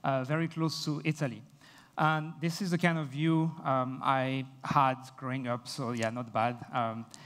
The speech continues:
high, very high, high mountains everywhere, um, uh, just all around. This is actually, uh, the Mont Blanc. Um, this is the highest mountain in Europe. It's about sixteen thousand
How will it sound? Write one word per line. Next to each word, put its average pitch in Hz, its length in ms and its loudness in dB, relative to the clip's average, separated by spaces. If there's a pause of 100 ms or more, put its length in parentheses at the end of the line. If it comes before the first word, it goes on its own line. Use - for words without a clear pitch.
(240)
high, 165 640 6
very 156 240 4
high, 147 440 6
high 135 280 2
mountains 135 680 -2
everywhere, 131 680 0
um, 127 440 0 (260)
uh, 127 220 0 (200)
just - 400 -4
all 135 200 0
around. 131 480 2
This 131 200 -6
is 135 340 -2
actually, 131 640 0 (240)
uh, 123 280 2
the 127 120 -8
Mont 160 280 2
Blanc. 208 360 2
Um, 135 300 0
this 127 240 -6
is 139 300 -2
the 127 180 0
highest 147 560 2
mountain 156 640 2
in 135 200 0
Europe. 135 520 0
It's - 340 -8 (220)
about 143 600 2
sixteen 175 920 -2
thousand 151 600 0